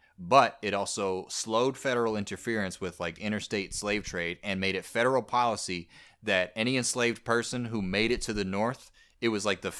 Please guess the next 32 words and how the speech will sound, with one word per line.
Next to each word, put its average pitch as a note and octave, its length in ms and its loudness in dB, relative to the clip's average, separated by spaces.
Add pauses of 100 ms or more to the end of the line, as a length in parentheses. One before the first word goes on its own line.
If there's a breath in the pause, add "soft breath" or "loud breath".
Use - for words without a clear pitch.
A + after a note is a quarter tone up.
(140)
the G2+ 160 -2
U A#2+ 280 2
S A2 120 2
policy F#2+ 680 0
was F#2+ 240 -2
to G2 100 -8
return F#2+ 460 -2
them F2 220 -2
to F#2 120 -10
their E2+ 140 -6
former E2 440 -8
masters. - 680 -8 (500 soft breath)
And G2 140 -8
another A#2 240 0
thing A#2+ 180 0
it F#2+ 120 -2
did G2+ 160 2
as F2 80 -2
far F#2 180 0
as, F2+ 140 -2
like, E2+ 100 -2
Texas A#2 400 -2
is F2+ 140 -12
concerned F2 480 -6 (340 soft breath)
is G#2 140 -6
it F#2 180 -4
cut C3+ 260 2
Texas's A2 520 -2
territory F#2+ 640 -2
from F#2+ 300 -4
that, F2+ 200 -4
like, E2+ 180 -4